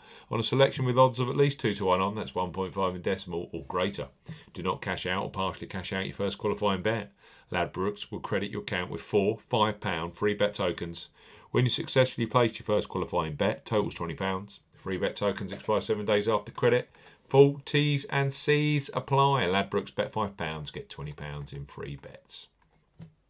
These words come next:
And finally, on our U F C podcast, we have William Hill, who has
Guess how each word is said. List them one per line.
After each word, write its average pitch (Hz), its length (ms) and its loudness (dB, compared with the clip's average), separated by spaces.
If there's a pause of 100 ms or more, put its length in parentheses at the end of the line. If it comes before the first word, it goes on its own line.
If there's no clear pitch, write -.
(960)
And 131 100 0
finally, 165 280 10
on 160 100 6
our 156 100 8
U 165 200 8
F 143 60 4
C 151 180 2
podcast, 147 500 4
we 143 80 6
have 110 140 6
William 120 240 4
Hill, 127 280 2 (120)
who 113 340 4 (300)
has 120 520 2